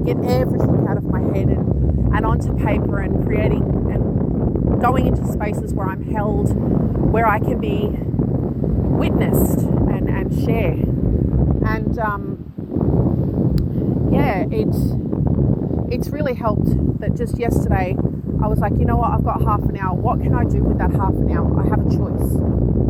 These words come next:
I can either go, 'Oh, it's only half an hour,' or it's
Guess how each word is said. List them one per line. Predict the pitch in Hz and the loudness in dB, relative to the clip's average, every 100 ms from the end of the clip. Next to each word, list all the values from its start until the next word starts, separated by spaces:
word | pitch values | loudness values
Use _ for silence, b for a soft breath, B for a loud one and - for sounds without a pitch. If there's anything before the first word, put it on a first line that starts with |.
| - - - | 2 2 0
I | - | 0
can | - | -2
either | - - | -2 0
go, | - | 0
'Oh, | - 220 | 2 2
it's | 202 | 0
only | - - - - | 0 0 0 -2
half | 226 214 | -2 -2
an | - - | -2 0
hour,' | 220 - - - - - - - - - - - | 0 0 2 2 2 2 2 2 0 0 -2 0
or | 233 | 4
it's | - - | 4 2